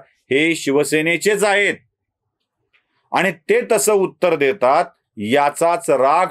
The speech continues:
तुमच्या मनामध्ये येतो आणि मग नारायण राणेंच्यावरती तुटून पडता. राणे आता पुन्हा तुमच्यावर तुटून पडतील आणि महाराष्ट्राच्या लोकाला तुमच्या अनेक गोष्टी समोर यायला सुरुवात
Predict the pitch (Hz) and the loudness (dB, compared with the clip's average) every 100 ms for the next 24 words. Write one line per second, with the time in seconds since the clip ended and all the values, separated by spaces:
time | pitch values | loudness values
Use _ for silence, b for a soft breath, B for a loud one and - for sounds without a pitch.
0 | - 165 143 156 151 143 139 120 127 110 | -4 -4 -2 -2 0 -2 -2 -2 0 -2
1 | 87 123 160 - _ 110 123 139 147 151 | -2 -2 -2 -6 _ -6 -6 -2 -2 -2
2 | 151 127 131 147 147 139 127 127 120 131 | -2 0 0 0 -2 -4 -2 -8 -2 -2
3 | 123 117 - 147 - 113 120 127 104 92 | 0 -4 -6 -8 -4 -4 -2 -4 -4 -6
4 | 80 64 - _ _ _ _ _ _ 110 | -6 -18 -20 _ _ _ _ _ _ -2
5 | 127 120 92 - _ 117 120 131 127 131 | -2 -2 -6 -10 _ -4 -2 -2 -2 -4
6 | 127 131 117 147 151 156 156 160 156 160 | -2 -6 0 0 0 -4 -4 -4 -2 -4
7 | 156 175 117 - _ _ _ 127 151 151 | -2 -4 -4 -10 _ _ _ -4 -2 -6
8 | 147 _ - 139 165 170 165 131 127 135 | -10 _ -4 -2 0 -2 -2 -2 0 0
9 | 120 104 123 113 98 104 113 107 139 - | 0 0 0 2 0 -2 -8 -4 -4 -2
10 | 117 135 160 165 127 120 113 110 113 - | -4 -2 -2 -4 -4 -4 -4 -6 -6 -4
11 | 117 123 117 98 113 117 123 104 | -2 0 0 0 0 0 -2 0